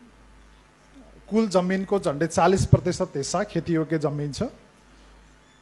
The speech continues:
रामेछाप जिल्लाले दुई हजार सतहत्तर सालदेखि यता लगातार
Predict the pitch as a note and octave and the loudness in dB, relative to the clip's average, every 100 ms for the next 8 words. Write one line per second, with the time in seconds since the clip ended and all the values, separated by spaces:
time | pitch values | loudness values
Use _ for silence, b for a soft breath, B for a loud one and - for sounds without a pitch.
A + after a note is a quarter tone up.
0 | _ - C#3+ E3+ G3+ G3+ G3+ F3 F3+ F#3 | _ -14 -2 4 4 6 4 4 6 8
1 | F3+ G3 G3 F#3 - - - - - - | 8 8 6 6 0 -18 -20 -20 -20 -20
2 | - - E3 F3 F#3 F#3 - F#3 G3+ - | -20 -2 2 4 2 2 0 2 2 4
3 | G#3 G#3 F3+ F3+ F3+ F#3+ F3 F#3 F3+ E3+ | 2 4 2 0 -2 0 0 2 2 2
4 | E3+ E3+ E3 D3+ F#3 | 2 2 2 -2 -2